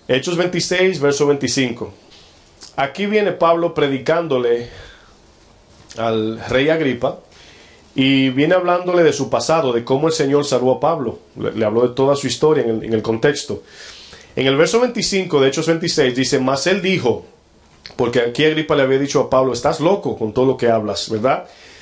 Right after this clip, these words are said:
Dice, "Mas él dijo, Pablo, no estoy loco, excelentísimo Festo, sino que hablo palabras de verdad y de cordura.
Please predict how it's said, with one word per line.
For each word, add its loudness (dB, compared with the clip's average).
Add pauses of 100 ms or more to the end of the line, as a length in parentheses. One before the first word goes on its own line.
Dice, 0
"Mas 0
él 2
dijo, 0
Pablo, 0
no 2
estoy 0
loco, 2
excelentísimo -2
Festo, -4 (1040)
sino 0
que 0
hablo 0
palabras 0
de 2
verdad 2
y -4
de -2
cordura. 0